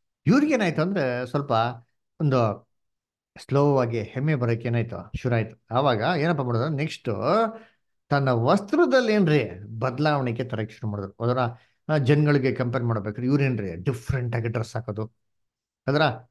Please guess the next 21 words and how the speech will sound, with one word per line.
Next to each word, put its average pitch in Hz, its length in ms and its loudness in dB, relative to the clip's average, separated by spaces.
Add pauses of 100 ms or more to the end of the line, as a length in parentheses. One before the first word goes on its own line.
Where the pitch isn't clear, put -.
(160)
ಜನಗಳು 190 420 4
ಒಂಥರ 175 300 2
ಡ್ರೆಸ್ 165 220 0
ಹಾಕೊಂಬಂದ್ರೆ 180 420 -2
ಇವ್ರೇನ್ರಿ 175 400 4
ಅದಕ್ಕಿಂತ 151 380 -4 (160)
ಶ್ರೇಷ್ಠವಾದಂತ 139 800 -4
ಡ್ರೆಸ್ಸು. 123 500 -6 (380)
ಹಳೆ 151 120 4
ಕಾಲದಲ್ಲಿ 139 280 2
ಮಹಾರಾಜ 135 280 0
ಹಾಕೊಂತ 131 340 -4
ಇದ್ದ, 110 140 -2
ಮಹಾರಾಜಕ 127 640 -4
ಹಾಕೊಂತ 131 500 -6
ಇದ್ದ 113 160 -2
ಡ್ರೆಸ್ಸು, 113 440 -4 (260)
ಆ 170 100 2
ಥರ 196 140 0
ಏನ್ರಿ? 160 500 2 (220)
ಆ? 202 40 2